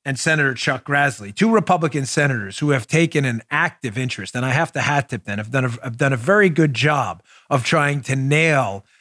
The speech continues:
uh, the intelligence, uh, bureaucracy at the top that was engaged in this rogue operation to the wall.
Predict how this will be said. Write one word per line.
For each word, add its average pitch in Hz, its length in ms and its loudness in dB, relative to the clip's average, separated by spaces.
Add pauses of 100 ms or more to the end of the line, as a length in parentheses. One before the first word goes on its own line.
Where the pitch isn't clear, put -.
(140)
uh, 131 80 4
the 143 180 2
intelligence, 147 880 0
uh, 123 280 0
bureaucracy 147 800 0
at 113 60 -4
the 120 100 -10
top 143 360 0
that 120 140 -6
was 127 140 -6
engaged 143 460 0
in 190 100 0
this 190 160 0
rogue 190 280 2
operation 180 640 2
to 143 100 -2
the 127 100 -2
wall. 110 400 -4